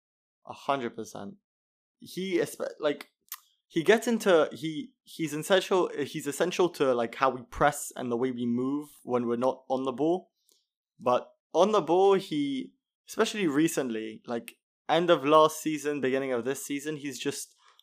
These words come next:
he's just not been the same player. He's the same Roberto Firmino from twenty seventeen eighteen, twenty eighteen nineteen. He's just been, he's been completely, he's, it's like he's lost his,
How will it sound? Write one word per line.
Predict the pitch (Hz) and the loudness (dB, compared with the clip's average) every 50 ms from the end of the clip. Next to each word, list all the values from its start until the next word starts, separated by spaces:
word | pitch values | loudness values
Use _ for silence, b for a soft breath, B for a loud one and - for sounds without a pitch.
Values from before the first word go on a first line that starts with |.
| b b b _ _ _ _ _ | b b b _ _ _ _ _
he's | - - 175 165 - | -12 -10 -8 -4 -2
just | 170 160 - | -2 -2 2
not | 170 185 175 139 127 | 2 2 2 4 4
been | 151 151 143 143 135 | 4 4 4 2 -2
the | 123 127 | -4 -4
same | 123 - - 143 143 139 131 120 | -4 -2 -2 -2 -2 -2 -4 -2
player. | 123 127 127 127 127 127 127 123 | -2 0 0 0 0 0 -2 -4
He's | 123 123 123 131 | -6 -10 -14 -8
the | 131 131 127 | -6 -6 -4
same | - 156 147 139 | -2 -2 -2 -2
Roberto | 131 120 131 131 127 - - | -2 0 0 0 0 -2 -4
Firmino | - 120 120 123 123 120 120 113 | -6 -6 -6 -6 -6 -4 -6 -6
from | 117 - 120 117 117 117 113 - | -4 -2 -2 -2 -2 -4 -8 -8
twenty | - - 131 131 123 117 | -6 -4 -4 -4 -4 -6
seventeen | - - 131 120 123 117 - 127 120 120 | -4 -2 -2 -2 -2 -6 -8 -8 -8 -6
eighteen, | 123 123 120 120 - 123 120 120 117 113 113 101 - | -6 -6 -8 -8 -8 -6 -6 -4 -6 -6 -8 -10 -10
twenty | - 117 120 117 113 | -10 -8 -6 -6 -6
eighteen | 117 117 117 - 117 117 113 | -6 -6 -8 -8 -8 -6 -6
nineteen. | 113 110 110 101 - - 98 104 98 _ _ _ _ _ _ _ _ _ _ _ _ | -6 -8 -10 -12 -14 -16 -16 -18 -18 _ _ _ _ _ _ _ _ _ _ _ _
He's | _ - 143 135 117 120 | _ -10 -10 -8 -4 -4
just | 147 139 - - | -4 -4 -2 -2
been, | 147 143 139 135 123 - | -2 -2 -2 -2 -8 -12
he's | - - 160 156 139 - | -12 -10 -10 -10 -6 0
been | 165 180 180 170 165 - - _ | 2 2 2 0 -4 -8 -10 _
completely, | - 160 151 160 165 160 147 143 147 147 143 139 - - | -6 -6 -2 -2 -2 -2 0 0 0 -2 -2 -2 -6 -8
he's, | - - 170 165 | -10 -10 -8 -4
it's | - 165 165 - | -2 -2 0 0
like | 196 190 - | -2 -2 -2
he's | 196 190 151 143 147 | -6 -6 -6 -2 2
lost | 165 165 165 - - - | 4 4 4 2 -4 -4
his, | 170 160 151 - - - - - - | -2 -2 -2 -2 -6 -10 -12 -14 -16